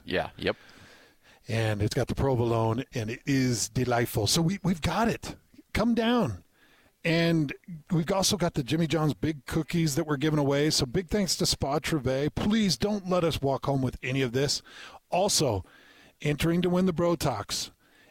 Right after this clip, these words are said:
Speaker 2: And if you don't know what Brotox is, we've been talking about it throughout the day.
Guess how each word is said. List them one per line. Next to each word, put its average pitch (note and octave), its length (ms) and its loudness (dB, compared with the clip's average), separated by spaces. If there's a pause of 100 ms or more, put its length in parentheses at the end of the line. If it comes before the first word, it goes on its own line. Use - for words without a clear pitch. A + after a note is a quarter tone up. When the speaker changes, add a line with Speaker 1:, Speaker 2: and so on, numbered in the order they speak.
Speaker 2:
And A#2 80 -2
if A#2+ 80 2
you C#3+ 40 2
don't E3 160 2
know G3 100 4
what F#3 140 2
Brotox E3+ 640 0
is, D#3 140 2
we've D3 120 2
been C3+ 160 0
talking D#3+ 400 0
about D#3+ 280 2
it E3 80 -2 (100)
throughout D3+ 400 0
the E3+ 80 -2
day. D3+ 540 2